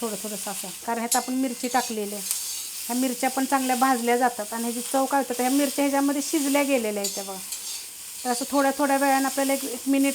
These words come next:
ते दोन मिनिट असं हलवत राहायचं थोड्या थोड्या वेळानं. आता त्यासाठी मसाला काय पाहिजे बघा आपल्याला, ही घेतलेला आहे गरम मसाला, हा एकदम छोटा अर्धा चमचा घेतलेला आहे.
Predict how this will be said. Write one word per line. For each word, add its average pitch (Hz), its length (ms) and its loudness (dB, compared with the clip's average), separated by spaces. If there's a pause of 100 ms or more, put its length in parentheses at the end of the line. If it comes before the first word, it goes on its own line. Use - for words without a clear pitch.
ते 277 60 4
दोन 277 240 4
मिनिट 277 300 2
असं 269 200 -2
हलवत 269 380 2
राहायचं 226 400 0
थोड्या 226 200 -2
थोड्या 202 220 -6
वेळानं. 196 280 -8 (360)
आता 247 180 0
त्यासाठी 311 460 4
मसाला 311 440 4
काय 311 180 6
पाहिजे 269 340 2
बघा 226 240 0
आपल्याला, 214 420 -2 (240)
ही 294 80 4
घेतलेला 302 420 6
आहे 302 100 6
गरम 285 320 8
मसाला, 247 400 4 (260)
हा 269 100 6
एकदम 277 340 4 (120)
छोटा 330 300 8
अर्धा 262 200 6
चमचा 254 340 2
घेतलेला 214 440 -2
आहे. 208 80 -6